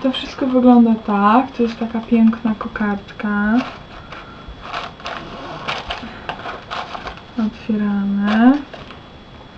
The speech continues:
Ma nawet taki, nie wiem, czy to będzie widać, e, tutaj ma naklejkę.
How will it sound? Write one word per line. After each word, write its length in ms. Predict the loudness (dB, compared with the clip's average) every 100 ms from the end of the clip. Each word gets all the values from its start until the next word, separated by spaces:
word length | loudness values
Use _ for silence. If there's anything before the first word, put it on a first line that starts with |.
| -20 -20 -20 -2 4
Ma 100 | 6
nawet 360 | 6 4 -2
taki, 280 | -4 0 4
nie 320 | 4 6 4
wiem, 120 | 4
czy 200 | -2 -4
to 60 | -2
będzie 180 | 0 0
widać, 340 | 0 0 -2 -8 -12 -12 -12 -14 -12 -10 -8 -4
e, 400 | -2 0 -2 -4
tutaj 320 | -10 -2 0 0 -2 -6 -12 -4 4
ma 80 |
naklejkę. 800 | 4 4 4 4 2 0 6 6